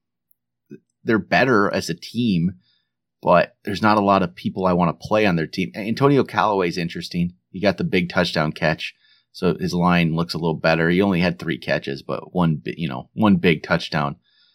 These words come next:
that ended up making it even better than that. Njoku's not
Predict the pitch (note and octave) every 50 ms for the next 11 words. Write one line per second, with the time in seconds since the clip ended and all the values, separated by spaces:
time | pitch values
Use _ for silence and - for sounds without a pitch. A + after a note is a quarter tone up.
0 | _ _ _ _ _ _ _ - D2+ D2+ F2+ E2 D#2+ D#2+ G#1+ C#2+ F2 F2 E2+ F2+
1 | E2 D#2 C#2+ E2+ E2+ D2+ D2+ C#2+ C#2+ D#2+ E2 D#2+ D#2 D2+ C#2+ C#2+ D2 D#2+ G#2 A#2
2 | A#2 A2+ G#2+ G#2 - - - - _ G2+ G2+ F#2 F2+ G#2+ A2 A2+ A2 - A#2 G#2+
3 | F#2 F#2 F#2 F#2 G2+ - C#3+ -